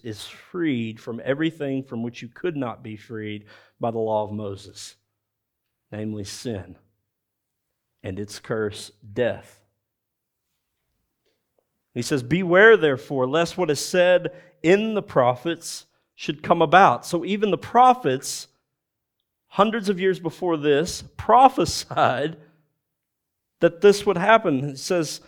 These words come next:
"Look, you scoffers, be astounded and perish, for I am doing a work in your days, a work that you will not believe,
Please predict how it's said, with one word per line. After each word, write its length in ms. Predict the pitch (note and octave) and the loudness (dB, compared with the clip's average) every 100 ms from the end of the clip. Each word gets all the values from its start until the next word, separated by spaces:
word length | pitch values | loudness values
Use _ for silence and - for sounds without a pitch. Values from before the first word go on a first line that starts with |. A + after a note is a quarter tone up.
| _ _ | _ _
"Look, 480 | D3+ F#3+ B3 - - - | 6 10 10 8 -10 -16
you 200 | D3 D3+ | -8 -6
scoffers, 840 | - - - B2+ C#3+ - F#3 F#3+ | -6 -6 2 4 4 2 -2 -4
be 180 | D#3 F#3+ | -4 0
astounded 1080 | E3+ - - G#3 G3+ G#3 G#3 D#3 A#2+ A2 C3+ _ _ _ C#3+ | 0 -2 -6 -6 -4 -4 -2 -2 -4 -6 -12 _ _ _ -4
and 200 | C#3+ C#3 | -4 -6
perish, 840 | - A#3 G3+ A2 F2+ - - - _ _ _ _ _ _ | -8 -2 0 0 -4 -12 -14 -16 _ _ _ _ _ _
for 160 | D3 | -2
I 140 | D3+ E3+ | 0 0
am 100 | E3+ | 0
doing 240 | E3+ E3 | 0 0
a 80 | C#3 | 0
work 420 | C3+ E3+ G3+ G3 | 0 0 0 0
in 140 | D3 B2 | -4 -4
your 160 | A#2 | -6
days, 400 | A2 G2+ G#2 G2+ | -8 -8 -10 -10
a 60 | A#2+ | -6
work 380 | A#2+ E3+ F3 - | 0 0 0 -8
that 120 | - | -14
you 140 | B2+ | -10
will 160 | B2 B2+ | -6 -2
not 360 | C3 E3 E3+ | 2 2 0
believe, 600 | E3 C#3 B2 A#2 A2+ A#2 | -6 -8 -8 -8 -10 -14